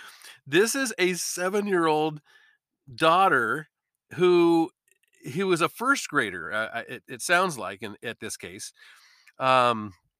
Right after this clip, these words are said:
and she was made to publicly apologize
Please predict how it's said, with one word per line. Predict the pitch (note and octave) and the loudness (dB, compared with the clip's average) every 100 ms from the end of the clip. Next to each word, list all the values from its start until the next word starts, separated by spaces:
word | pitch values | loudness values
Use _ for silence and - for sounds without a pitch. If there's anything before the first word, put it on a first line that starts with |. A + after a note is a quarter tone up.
| _ _ _ - - | _ _ _ -20 -10
and | C3 C#3 C3+ | 0 0 0
she | - E3 | -4 -4
was | D#3 | -2
made | C#3+ D#3 D3+ | 0 -2 -2
to | C#3+ | -8
publicly | - - G#3+ D#4+ A3+ A3+ | -8 -6 -4 -6 -8 -10
apologize | - - - G3+ A3+ E3+ B2+ F#2+ A2 | -10 -12 -4 0 0 0 0 0 -4